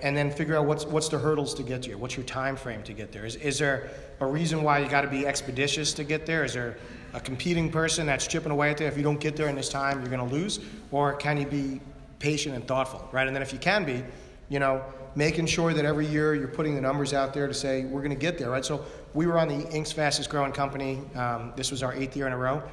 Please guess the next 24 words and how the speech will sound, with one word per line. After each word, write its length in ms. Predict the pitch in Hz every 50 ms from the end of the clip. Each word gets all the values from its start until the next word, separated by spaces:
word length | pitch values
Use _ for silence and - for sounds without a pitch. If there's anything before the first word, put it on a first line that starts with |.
| - - - -
So 160 | - 135 131
every 320 | - 151 151 156 170 165
year 480 | 156 160 160 165 165 160 151 147 147 131
we 100 | 147 151
grew 500 | - 139 139 143 143 139 139 135 139 - -
at 160 | 143 147 147
least 260 | 147 156 156 - -
thirty 200 | - 151 151 139
percent 360 | 131 - 120 - - 127 117 110
for 80 | - 113
the 60 | 110
last 260 | 110 107 107 - -
ten 140 | - 110 101
years, 280 | 95 95 85 80 - - - - - - - - - -
right? 180 | 123 127 135
And 140 | 135 131 135
that 160 | 147 185 -
was 300 | 196 180 170 - - - - - - - -
thoughtful. 420 | - 151 156 180 180 - 107 101 117
Every 180 | 135 151 165
year 240 | 160 165 165 165 160
we 200 | 147 135 147 156
would 180 | 151 147 151 135
have 500 | 127 135 135 131 127 123 123 - -